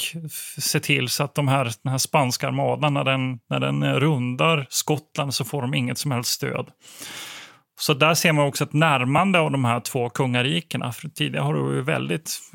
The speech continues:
konfliktfylld relation mellan dem. Men här ser man också ett närmande som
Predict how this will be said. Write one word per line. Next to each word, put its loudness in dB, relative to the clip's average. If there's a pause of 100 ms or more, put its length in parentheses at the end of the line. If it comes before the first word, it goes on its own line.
(160)
konfliktfylld -2
relation -6 (1160)
mellan 2
dem. 2
Men 0
här 2
ser 0
man 0
också -4
ett -8
närmande -2
som -4